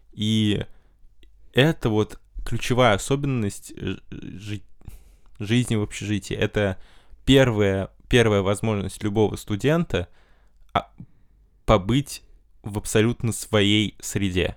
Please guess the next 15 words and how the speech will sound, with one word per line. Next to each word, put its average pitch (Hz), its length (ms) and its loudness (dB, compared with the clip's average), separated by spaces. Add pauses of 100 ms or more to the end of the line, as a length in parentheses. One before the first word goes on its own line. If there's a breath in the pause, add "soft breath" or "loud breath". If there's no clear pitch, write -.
(120)
Абсолютно, 110 500 -4
то 107 100 0
есть, 98 260 -2
другой 110 380 2
среде, 95 380 -6
но 101 180 -2
как 98 220 -4
бы 95 100 -6
в - 80 -16
той 117 160 -2
среде 151 420 -2 (520)
это 117 240 2
тренировка 120 800 4 (120)
собственной - 460 -2
среды. 98 440 -4